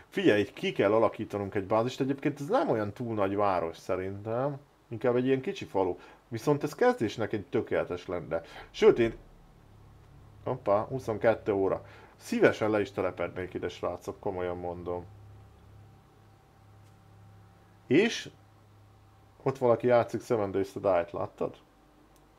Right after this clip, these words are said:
Na, elbúcsúzom, gyerekek, nagyon szépen köszönöm a figyelmet. Ö,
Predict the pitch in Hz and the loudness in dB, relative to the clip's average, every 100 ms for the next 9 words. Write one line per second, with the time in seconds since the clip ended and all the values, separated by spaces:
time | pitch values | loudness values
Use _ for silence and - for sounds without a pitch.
0 | _ _ _ _ _ _ _ _ _ 160 | _ _ _ _ _ _ _ _ _ 8
1 | 175 95 - - - 170 135 127 135 113 | 8 8 2 -18 4 8 8 8 4 2
2 | 107 156 175 196 196 151 143 120 - 123 | 6 6 8 8 8 6 2 4 6 6
3 | 117 - 131 120 101 - 123 139 156 180 | 6 2 0 0 -2 -2 2 6 8 6
4 | 180 - - 131 131 127 | 0 -18 -2 4 8 8